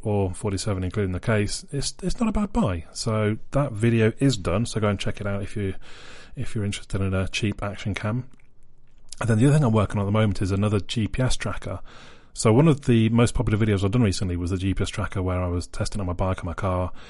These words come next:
Um, and it's basically, you know, one of them cheap sort of thirty-seven pounds, you put your own sim card in it, you set it up yourself, and off you go. And they're not great. They're not, they're not gonna replace someone, you know, if you really care, you're gonna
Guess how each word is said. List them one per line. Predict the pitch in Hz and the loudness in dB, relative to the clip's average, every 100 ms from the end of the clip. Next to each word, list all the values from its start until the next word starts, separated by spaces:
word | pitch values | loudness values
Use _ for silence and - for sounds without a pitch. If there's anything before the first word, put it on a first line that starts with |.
| - - - | -18 -16 -6
Um, | 95 90 | -2 -2
and | 117 | -2
it's | 127 | 0
basically, | 202 175 104 | 2 2 2
you | |
know, | 92 | 2
one | 98 | 0
of | |
them | 90 | 0
cheap | 87 107 101 | 0 -2 -2
sort | 101 | -2
of | 87 | -2
thirty-seven | - 98 - 90 | -2 -2 -2 -2
pounds, | 82 98 90 | 0 0 -2
you | |
put | 85 127 | 0 0
your | 101 | 0
own | 87 | -2
sim | - 104 | -2 -2
card | 95 98 95 | 0 0 2
in | 95 | 0
it, | 95 | 0
you | 101 | -4
set | - - | -4 -6
it | 92 | -6
up | |
yourself, | 92 - 101 98 - - - - - - | -6 -2 0 0 -2 -10 -14 -10 -12 -6
and | 110 | -6
off | 104 | -2
you | 143 | 0
go. | 185 87 - - - - - | 0 0 -4 -14 -14 -8 -2
And | 160 | 2
they're | 220 | 4
not | 190 87 | 4 2
great. | 95 95 | -2 2
They're | 151 | 4
not, | 196 - - | 4 2 -2
they're | - | 0
not | 180 131 | 2 4
gonna | 123 | 4
replace | 110 - 117 107 - | 6 6 6 4 2
someone, | - 110 104 113 | 2 2 2 2
you | 123 | 0
know, | |
if | 104 | 0
you | 156 | 0
really | 143 147 127 | 2 4 4
care, | 104 110 92 | 4 0 2
you're | 95 | 2
gonna | 95 | 0